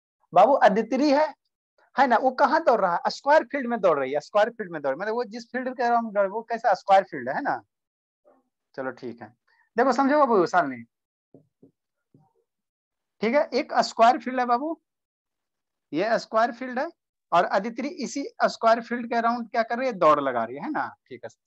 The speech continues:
और square field का क्या दिया हुआ, side दिया हुआ, सेवेंटी फ़ाइव centimeter side दिया हुआ, है ना? ठीक है sir, कि नहीं? तो square का बाबू क्या होता है, चारों side equal होता है, तो ये सेवेंटी फ़ाइव, ये सेवेंटी फ़ाइव, ये सेवेंटी फ़ाइव, ये सेवेंटी फ़ाइव।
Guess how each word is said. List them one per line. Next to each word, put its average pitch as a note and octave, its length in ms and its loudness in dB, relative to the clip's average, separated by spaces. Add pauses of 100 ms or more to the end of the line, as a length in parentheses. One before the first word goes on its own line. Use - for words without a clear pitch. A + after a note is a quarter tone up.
(340)
और F#3+ 80 4
square C4 320 4
field C4+ 260 -2
का D4 80 4
क्या D4 180 0
दिया A#3+ 160 0
हुआ, G3+ 180 0
side G#3 360 2
दिया D#3+ 140 0
हुआ, C#3 120 4
सेवेंटी F#3+ 360 -8
फ़ाइव F#3 260 -2
centimeter E3+ 480 -6
side B2 280 -2
दिया A2+ 180 -4
हुआ, A2 120 -16 (760)
है C4 80 0
ना? A#2+ 320 -4 (260)
ठीक A#2+ 160 -12
है A#2 80 -14
sir, - 140 -20 (1400)
कि A3+ 60 -4
नहीं? F#3+ 220 -2 (680)
तो A3+ 120 4
square C4 320 4
का D#4 80 -6
बाबू D#4 180 0
क्या D#4 140 0
होता A#3+ 160 0
है, F3+ 60 -4
चारों A3+ 280 2
side B3 240 0
equal B3 260 4
होता B3+ 160 0
है, B3 40 -2
तो B3+ 80 0
ये B3+ 80 0
सेवेंटी A#3+ 320 -2
फ़ाइव, G#3 280 -2
ये A3 80 -6
सेवेंटी A3 300 -12
फ़ाइव, F#3 240 -6
ये G3 80 -4
सेवेंटी F#3 320 -8
फ़ाइव, C#3+ 220 0
ये F3 60 2
सेवेंटी G3 300 -8
फ़ाइव। F3 200 -8